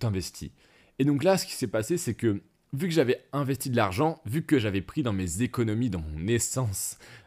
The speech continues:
euh, dans mon essence pour la voiture, entre guillemets, comme je t'avais, comme la comparaison dont je t'avais parlé tout à l'heure, j'avais pris dans mes économies et j'avais fait cet investissement. J'avais sauté le pas de me dire, «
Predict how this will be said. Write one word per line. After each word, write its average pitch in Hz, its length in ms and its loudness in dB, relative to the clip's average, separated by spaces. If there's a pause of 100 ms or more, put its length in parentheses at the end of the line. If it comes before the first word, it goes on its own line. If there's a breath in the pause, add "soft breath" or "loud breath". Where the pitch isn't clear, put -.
(100)
euh, 95 380 4
dans 101 160 2
mon 107 160 2
essence 127 380 0
pour 113 120 -2
la 104 100 2
voiture, 117 420 2
entre 107 180 -2
guillemets, 95 340 -2
comme 95 160 -2
je - 60 -8
t'avais, 78 500 0
comme 95 140 -2
la 87 80 0
comparaison 90 440 0
dont 87 80 -2
je - 80 -6
t'avais 85 140 0
parlé 85 200 0
tout - 100 -2
à 80 40 2
l'heure, 127 200 2 (720 loud breath)
j'avais 123 220 4
pris 202 140 -2
dans 185 80 4
mes 123 200 2
économies 110 520 0 (600 soft breath)
et 165 160 8
j'avais 107 240 4
fait 139 520 2
cet - 280 -6
investissement. 101 640 -2 (100)
J'avais 120 240 4
sauté 175 340 4
le 135 80 -2
pas 143 220 2
de 120 100 0
me 110 100 0
dire, « 117 320 0